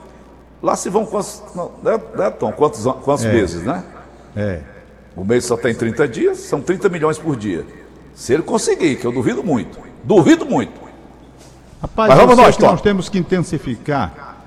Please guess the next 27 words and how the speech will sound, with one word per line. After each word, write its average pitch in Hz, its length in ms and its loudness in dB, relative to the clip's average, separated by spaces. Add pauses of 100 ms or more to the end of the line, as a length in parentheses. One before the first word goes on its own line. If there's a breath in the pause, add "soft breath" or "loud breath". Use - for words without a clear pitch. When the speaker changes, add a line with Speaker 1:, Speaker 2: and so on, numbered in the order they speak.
(280)
Speaker 2:
nós 117 200 -8
temos 127 380 -6
que 113 40 -6
intensificar 110 840 -8 (760)
exatamente 147 760 0
a 143 40 2
vacinação. 117 640 -6
Não 135 120 0
tem 165 260 2
outra 180 300 2
saída, 107 560 -2
sabe? 123 340 -6
Speaker 1:
Não 101 120 -2
tem. 87 200 -10 (420)
Speaker 2:
Não 143 200 2
tem. 95 260 -4 (500)
Não - 140 -4
tem. 127 220 -2
Temos 175 460 -2
que 156 100 -8
in-, 131 180 -2 (200)
intensificar. 117 840 -4 (600)
Não 110 240 -2
há 135 220 2
a 123 60 -2
menor 113 420 -2
possibilidade. 92 720 -10